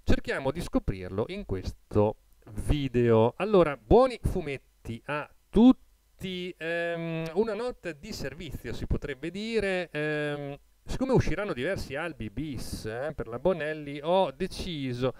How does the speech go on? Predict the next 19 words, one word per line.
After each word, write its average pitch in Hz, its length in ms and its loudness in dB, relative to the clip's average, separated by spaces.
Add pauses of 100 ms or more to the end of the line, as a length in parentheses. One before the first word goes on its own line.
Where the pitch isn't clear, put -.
(500)
di 170 340 -8
fare, 135 880 -4
ehm, 139 520 -6
degli, 175 340 -8
dei 165 240 -8
video 180 300 0
dedicati, 113 920 -6
nel 139 200 -12
senso 151 600 0
un 190 120 -8
video 180 240 -2
per 160 120 2
ogni 165 200 -8
albo 120 380 -4
che 139 120 -8
andrò 113 380 -6
ad 110 140 -14
acquistare. 117 1120 -8 (640)
Ehm, 131 480 -6